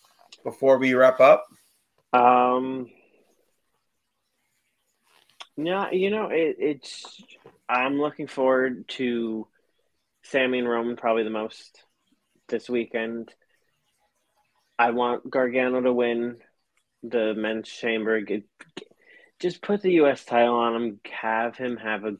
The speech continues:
Speaker 2: five-star match at Mania. Remind people of how good he was in N X T. And right now,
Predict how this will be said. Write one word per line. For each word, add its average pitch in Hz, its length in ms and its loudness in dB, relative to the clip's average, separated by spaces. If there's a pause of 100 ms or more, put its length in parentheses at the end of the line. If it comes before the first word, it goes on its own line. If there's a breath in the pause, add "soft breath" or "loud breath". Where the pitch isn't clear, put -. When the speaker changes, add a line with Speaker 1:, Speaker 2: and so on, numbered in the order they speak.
(120)
Speaker 2:
five-star 101 840 -2
match 90 720 -8 (380)
at 104 140 -4
Mania. 101 360 -2
Remind 120 760 -2
people 104 580 -8 (360)
of 107 120 -10
how 101 180 0
good 98 200 -2
he 101 100 -2
was 92 320 -4
in 92 120 -8
N 90 120 -6
X 85 260 -12
T. 95 260 -2
And 90 160 -6
right 92 180 -4
now, 101 380 -2